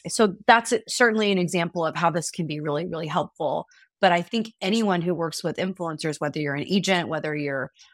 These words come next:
or you're an influencer yourself, whether you're, you know, deploying them for your campaigns, is having a,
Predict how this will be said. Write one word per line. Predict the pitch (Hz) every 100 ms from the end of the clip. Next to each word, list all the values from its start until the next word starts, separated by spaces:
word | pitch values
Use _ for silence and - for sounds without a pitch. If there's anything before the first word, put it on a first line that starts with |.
| _ -
or | 190 -
you're | 185 175
an | 165 151
influencer | 151 156 -
yourself, | 147 139 147 196 185 180
whether | 165 165
you're, | 156 147 143 139 _ _
you | - 165
know, | 131 98 -
deploying | 175 190 - 175 165
them | 156 156
for | 165
your | 151 147
campaigns, | - 151 143 185 165 151 143
is | 151
having | - 170 175 220
a, | 214